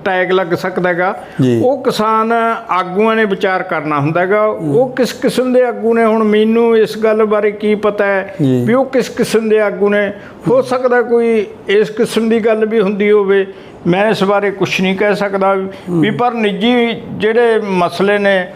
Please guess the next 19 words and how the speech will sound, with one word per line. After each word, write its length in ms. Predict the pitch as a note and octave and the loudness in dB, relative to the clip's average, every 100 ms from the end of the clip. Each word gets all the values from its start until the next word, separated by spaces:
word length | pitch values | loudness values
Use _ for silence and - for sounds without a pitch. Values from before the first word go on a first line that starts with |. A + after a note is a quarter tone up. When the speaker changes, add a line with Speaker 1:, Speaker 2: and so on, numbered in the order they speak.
| - | -2
Speaker 2:
ਹੂੰ। 180 | C#3 G3+ | 2 2
Speaker 1:
ਉਹਨਾਂ 180 | B3 B3+ | 2 2
ਨੂੰ 140 | A#3 | 0
ਬੜੀ 200 | G3 G3+ | 0 0
ਸੋਚ 340 | - F#3 G3 | 0 0 0
ਸਮਝ 320 | F#3 F#3+ G#3+ G#3+ | 0 -4 -4 -4
ਕੇ 380 | A3 G3+ F3+ - - - - - | 0 2 0 -6 -16 -20 -10 -2
ਉਹਨਾਂ 200 | G3 A#3 | 0 0
Speaker 2:
ਜੀ। 40 | |
Speaker 1:
ਨੂੰ 100 | A3 | -2
ਚੱਕਣਾ 360 | F#3 D#3 F3 E3+ | -4 -4 -4 -2
ਚਾਹੀਦਾ 400 | F3+ F#3 G3 G#3 | -2 -2 0 0
ਤਾਂ 300 | G3+ G3 G3+ | 2 0 0
ਜੋ 420 | G3 G3+ F#3+ F#3+ - - - | 2 2 0 -2 -12 -18 -8
ਸਾਡੀ 320 | E3+ F3+ F#3 | -4 -2 0
ਜਿਹੜੀ 260 | F#3+ G3 G#3+ | 0 0 0
ਕਿਸਾਨ 480 | E3 - E3+ F3+ F3 | -4 -2 -2 0 0
ਯੂਨੀਅਨ 440 | F#3+ G#3 G#3 G3+ | 0 2 0 0
ਦਾ 260 | F#3 F3 | 0 -2